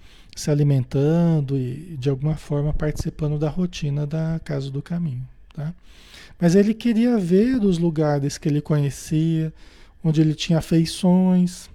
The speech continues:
onde ele tinha lembranças tão cariciosas, né? Como diz,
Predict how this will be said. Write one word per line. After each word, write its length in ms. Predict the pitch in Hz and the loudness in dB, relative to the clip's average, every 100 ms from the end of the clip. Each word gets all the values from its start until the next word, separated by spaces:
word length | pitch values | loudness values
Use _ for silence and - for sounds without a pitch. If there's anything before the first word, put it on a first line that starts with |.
| - - _ - - - - - | -20 -20 _ -20 -20 -20 -14 2
onde 140 | 180 | 4
ele 100 | 180 | 4
tinha 240 | 175 196 185 | 2 2 4
lembranças 920 | 202 202 170 196 196 196 185 185 170 | 6 6 6 6 6 4 0 -6 -6
tão 200 | - 202 | -2 -2
cariciosas, 880 | 208 190 190 - 160 165 170 156 143 | -2 -4 -4 -2 -2 0 -2 -4 -4
né? 180 | 160 190 | -4 -4
Como 220 | - 147 | -6 -6
diz, 340 | 135 139 143 | -4 -6 -8